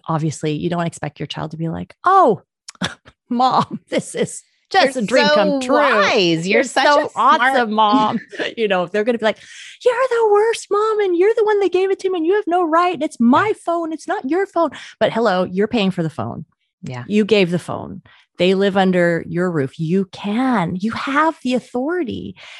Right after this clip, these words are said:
Speaker 1: and you
Speaker 2: Yeah.
Speaker 1: can do it in a spirit of love and humility, but that doesn't mean you're a pushover. So, you know, "Come on, you can do
Speaker 2: <laughs>
Speaker 1: this," you know? So it c-, it's an apology. And then it's like, "Hey, we're gonna do this for one month, and then we're gonna revisit." And most likely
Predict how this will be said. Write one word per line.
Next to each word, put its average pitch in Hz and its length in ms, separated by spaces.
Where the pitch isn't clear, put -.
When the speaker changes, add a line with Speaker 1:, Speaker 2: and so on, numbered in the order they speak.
Speaker 1:
and 247 140
you 262 120
Speaker 2:
Yeah. - 60
Speaker 1:
can 277 220
do 269 240
it 294 160
in 220 120
a 196 40
spirit 196 540
of 175 160
love 180 520
and 175 160
humility, 185 500
but 170 180
that 170 140
doesn't 190 260
mean 180 140
you're 165 120
a 147 40
pushover. 277 680
So, 190 360
you 226 160
know, 220 100
"Come 294 180
on, 370 320
you 370 100
can 370 200
do 349 160
Speaker 2:
<laughs> 392 140
Speaker 1:
this," 381 220
you 339 100
know? 294 160
So 247 240
it 233 180
c-, 240 80
it's 262 220
an 240 140
apology. 247 640
And 214 180
then 202 100
it's 202 160
like, 208 140
"Hey, 214 160
we're 190 160
gonna 196 200
do 190 180
this 185 280
for 185 240
one 175 220
month, - 260
and 160 240
then 151 160
we're 160 120
gonna 160 220
revisit." 156 440
And 160 160
most 185 260
likely 185 480